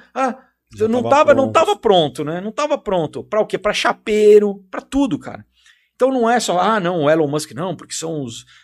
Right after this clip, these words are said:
Speaker 1: os trabalhos perigosos pra gente.
Speaker 2: Enfadões.
Speaker 1: Enfadões e perigo-, não, não, não, é.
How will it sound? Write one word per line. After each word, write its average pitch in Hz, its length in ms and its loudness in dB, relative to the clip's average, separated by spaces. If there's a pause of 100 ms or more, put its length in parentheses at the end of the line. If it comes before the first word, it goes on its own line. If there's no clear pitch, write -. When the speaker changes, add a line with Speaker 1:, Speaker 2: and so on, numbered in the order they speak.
Speaker 1:
os 120 180 -10
trabalhos 147 380 -4
perigosos 139 760 -6
pra - 140 -16
gente. 117 340 -10
Speaker 2:
Enfadões. 113 600 -8
Speaker 1:
Enfadões 143 500 -4
e - 60 -14
perigo-, 139 420 -10
não, 165 180 -4
não, 330 160 -8
não, 349 320 -8
é. 151 220 -4